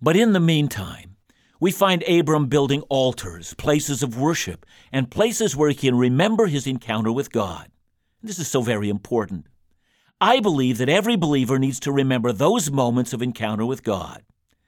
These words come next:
Years ago, I heard a pastor encouraging his congregation always to remember what God had said in the mountaintop experiences and to hold them very dear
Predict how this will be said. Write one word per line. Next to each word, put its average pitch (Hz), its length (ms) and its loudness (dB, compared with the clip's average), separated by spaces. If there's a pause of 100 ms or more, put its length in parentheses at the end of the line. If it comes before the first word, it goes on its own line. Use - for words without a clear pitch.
(320)
Years 156 180 2
ago, 139 180 4
I 117 80 4
heard 139 160 2
a 139 60 0
pastor 120 500 -4
encouraging 135 580 0
his 127 160 0
congregation 147 880 -2 (240)
always 240 480 4
to 180 120 -2
remember 208 440 4
what 180 280 2
God 151 240 2
had 156 160 0
said 139 220 0
in 135 100 0
the 123 80 0
mountaintop 156 800 0
experiences 101 920 -6 (280)
and 147 140 0
to 143 80 4
hold 220 280 4
them 190 180 4
very 185 400 2
dear 98 460 -4